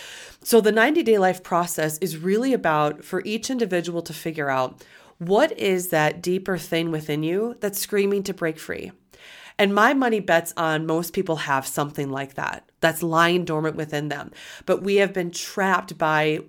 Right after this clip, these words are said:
years of conditioning, conventional thinking, other people's opinions, what society tells us to do and how to live our lives. So you need to accelerate it by setting a time frame.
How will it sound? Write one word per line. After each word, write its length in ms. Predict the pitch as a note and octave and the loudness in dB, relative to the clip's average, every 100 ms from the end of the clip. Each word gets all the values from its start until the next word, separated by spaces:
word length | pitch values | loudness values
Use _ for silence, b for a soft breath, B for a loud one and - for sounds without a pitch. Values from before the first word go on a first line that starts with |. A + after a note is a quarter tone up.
| _ | _
years 400 | D#3+ E3+ E3+ D#3+ | -2 0 2 -2
of 120 | D3 | -6
conditioning, 760 | D3+ D3+ F3+ F#3 F#3 E3+ E3 | -4 -2 -2 -2 0 0 -2
conventional 560 | E3 E3+ E3 D#3 D3+ C#3+ | -6 -4 -2 -2 -4 -8
thinking, 580 | - G#3 G3+ F#3+ F#3 G3 | -4 -4 -2 -2 0 -2
other 180 | F3 D#3+ | -2 -2
people's 340 | D#3 E3 D3+ D3+ | -4 -8 -6 -8
opinions, 520 | - G#3 G3+ G3+ G3 | -4 -2 0 0 -2
what 120 | - | -10
society 480 | - - F3+ F#3 F#3+ | -10 0 2 4 0
tells 300 | F#3+ F3+ F3+ | -2 -6 -4
us 100 | F3 | -8
to 100 | E3+ | -8
do 220 | F3 F3 | -4 -2
and 100 | F3+ | -2
how 80 | F3+ | -4
to 80 | F3+ | -4
live 180 | F3 F3 | -4 -2
our 140 | E3 | 0
lives. 420 | E3 D#3+ D#3 D3+ B B B B B | 2 2 2 -2 B B B B B
So 160 | - | 0
you 100 | A3 | 2
need 160 | A3 A#3+ | 2 0
to 100 | C4+ | -2
accelerate 520 | D4 - F3 F3 E3+ | -4 0 0 2 2
it 100 | F3+ | 2
by 80 | F3 | -4
setting 320 | D3+ E3 F3 | -4 -2 0
a 60 | G3 | -2
time 280 | F#3+ D3+ C#3+ | -4 -6 -4
frame. 360 | C#3 C#3 D#3 | -6 -6 -8